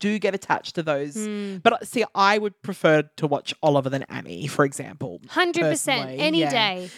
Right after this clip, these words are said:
Speaker 1: Yeah. I,
Speaker 2: Yeah.
Speaker 1: it's, and maybe it's, that's, like, a British versus American thing for me,
Speaker 2: I would
Speaker 1: but
Speaker 2: prefer to watch the musical Oliver over the musical Newsies as well.
Speaker 1: Oh, interesting.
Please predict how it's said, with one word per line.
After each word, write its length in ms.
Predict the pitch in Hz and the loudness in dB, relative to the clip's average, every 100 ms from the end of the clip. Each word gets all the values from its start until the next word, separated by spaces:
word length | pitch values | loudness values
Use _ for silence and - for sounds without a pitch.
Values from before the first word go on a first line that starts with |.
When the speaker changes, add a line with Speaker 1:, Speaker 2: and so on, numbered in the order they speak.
| - | 0
Speaker 1:
Yeah. 420 | 180 151 80 - - _ - | 4 4 4 -10 -14 _ -2
I, 240 | 156 151 151 | 2 2 2
Speaker 2:
Yeah. 180 | 214 - - | -2 -4 0
Speaker 1:
it's, 240 | 185 - - | 0 0 0
and 240 | 226 214 | 0 2
maybe 240 | 208 220 226 | 0 0 0
it's, 200 | - - | -4 0
that's, 320 | 185 - - | 0 0 -4
like, 140 | 156 165 | -2 -2
a 40 | |
British 340 | 135 151 143 | 0 0 0
versus 300 | - 139 143 | 0 0 -2
American 540 | 135 135 101 151 180 170 | -4 -4 -2 -4 -6 -6
thing 220 | 180 180 | -6 -8
for 160 | - 190 | -10 -8
me, 260 | 185 370 466 240 | -6 -6 -2 2
Speaker 2:
I 60 | |
would 60 | 269 | 2
Speaker 1:
but 120 | - | 4
Speaker 2:
prefer 240 | 349 339 | 2 2
to 80 | 262 | 0
watch 220 | 233 220 | 0 -2
the 80 | - | -4
musical 420 | 214 208 208 214 202 | -4 -4 -2 -4 -2
Oliver 380 | 196 196 196 - | 0 0 0 0
over 180 | 196 196 | -2 -2
the 100 | 190 | -2
musical 420 | 190 190 202 190 | -2 -2 -2 -2
Newsies 640 | 185 185 180 185 202 240 | 0 0 0 0 -4 -2
as 220 | 202 196 - | -2 -2 -2
well. 280 | 95 64 - _ _ - | -2 -4 -8 _ _ -4
Speaker 1:
Oh, 300 | 226 302 247 | -2 -2 -4
interesting. 840 | 226 254 - 330 - 302 269 208 | -8 -6 -4 -4 -2 0 2 4